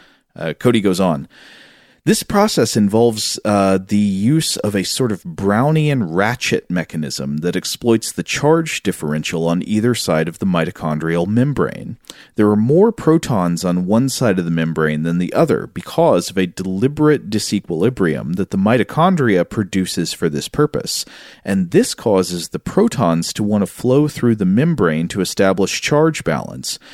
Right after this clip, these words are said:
The membrane is periodically perforated with microtubules that have embedded in them a bona fide mechanical ratchet."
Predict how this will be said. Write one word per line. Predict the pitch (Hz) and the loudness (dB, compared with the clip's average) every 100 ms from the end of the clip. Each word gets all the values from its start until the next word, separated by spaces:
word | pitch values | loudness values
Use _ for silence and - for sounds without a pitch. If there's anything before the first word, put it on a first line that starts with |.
| - - | -10 0
The | 117 | 2
membrane | 117 208 226 170 135 | 4 4 4 2 2
is | 101 | -2
periodically | - 156 165 156 143 135 104 | -2 2 4 4 2 2 -2
perforated | - - 160 - 123 104 90 85 | -4 -2 -2 0 0 2 0 -2
with | 87 - | -4 -4
microtubules | 92 104 151 - 131 - - 131 113 87 60 85 - | 0 2 0 2 2 2 -2 0 0 0 0 -4 -2
that | 98 | -2
have | 90 95 | 0 0
embedded | 92 92 117 147 131 | 0 2 2 2 0
in | - 101 95 | 0 2 2
them | 92 92 - | 2 0 -2
a | 87 | -6
bona | - - 110 170 | -4 0 2 2
fide | 180 - 90 90 98 | -4 -2 0 0 -2
mechanical | 123 - - 85 80 - 104 | -6 -6 -6 -4 -2 0 0
ratchet." | 113 151 156 - 76 | 2 2 2 0 -2